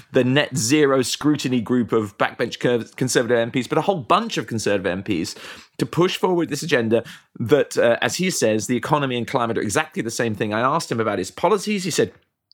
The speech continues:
essentially, they're all in the Skidmore report, this fantastic report commissioned by our, our business and, uh, energy ministry in the U K, which is a very good report. Um, and, uh, he actually was committed to the U K being net zero by twenty thirty.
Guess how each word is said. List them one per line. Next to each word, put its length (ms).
essentially, 400
they're 220
all 140
in 100
the 80
Skidmore 540
report, 420
this 120
fantastic 560
report 360
commissioned 400
by 240
our, 260
our 180
business 580
and, 280
uh, 180
energy 320
ministry 380
in 80
the 60
U 80
K, 180
which 140
is 120
a 40
very 260
good 180
report. 420
Um, 300
and, 440
uh, 140
he 260
actually 340
was 140
committed 460
to 320
the 200
U 200
K 200
being 340
net 240
zero 480
by 180
twenty 540
thirty. 580